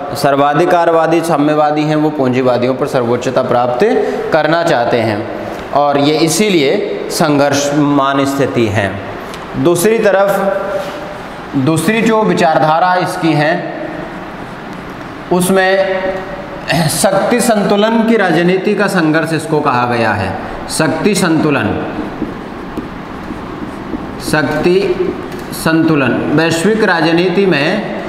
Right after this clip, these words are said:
शक्ति संतुलन की जो राजनीति है, या ये यथार्थवादी विचारधारा है। इसके मुख्य प्रणेता हेंस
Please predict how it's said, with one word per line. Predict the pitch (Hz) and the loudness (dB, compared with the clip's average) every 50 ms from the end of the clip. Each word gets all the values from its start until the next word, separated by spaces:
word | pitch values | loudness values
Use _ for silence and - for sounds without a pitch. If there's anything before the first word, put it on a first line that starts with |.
| - - - | -8 -8 -8
शक्ति | - - - 170 160 170 170 - 220 226 | -4 -2 0 0 0 0 0 2 2 2
संतुलन | 214 - 196 180 180 175 175 180 180 180 196 214 233 214 | 2 2 2 2 2 2 2 2 2 2 2 2 0 0
की | 208 220 226 | 0 0 0
जो | 185 220 214 | 2 2 4
राजनीति | 202 180 165 156 165 160 170 180 180 185 190 180 | 4 4 2 2 2 2 0 0 0 2 2 2
है, | 151 147 147 160 175 175 - - - - - - | 2 2 2 2 0 -2 -4 -6 -8 -6 0 2
या | 143 160 160 | 2 4 4
ये | 170 165 160 160 156 175 190 202 208 214 208 - 208 - - - - | 2 2 2 2 2 2 2 2 2 0 0 -2 -4 -4 -4 -2 0
यथार्थवादी | 185 202 - - 175 185 190 208 214 208 220 208 185 180 175 175 180 | 2 2 2 2 2 2 2 2 2 2 2 2 2 2 2 2 2
विचारधारा | 175 170 - 160 156 139 131 120 120 120 117 113 | 2 0 0 0 0 0 0 0 0 0 2 2
है। | 107 98 101 - 92 90 - - - - - - - - - - - - - - - - - - - - - 160 | 0 0 -2 -6 -8 -8 -8 -8 -10 -10 -10 -10 -10 -10 -10 -12 -12 -12 -12 -12 -12 -12 -12 -12 -4 0 0 2
इसके | 147 - - 156 170 160 156 160 - - | 2 2 0 0 0 2 0 0 2 2
मुख्य | 147 147 160 160 156 - 190 185 | 2 2 2 2 2 0 0 0
प्रणेता | - 151 156 147 147 143 147 143 160 160 165 170 170 - - - - - - - - - - - - - - - - - - - - - - - - - | 2 2 2 2 2 2 2 2 2 2 2 2 2 0 0 -2 -2 -2 -4 -4 -6 -6 -8 -10 -10 -10 -10 -10 -12 -12 -12 -12 -12 -12 -14 -12 -8 -4
हेंस | 139 139 143 156 165 156 - - | -2 0 2 2 2 0 0 -4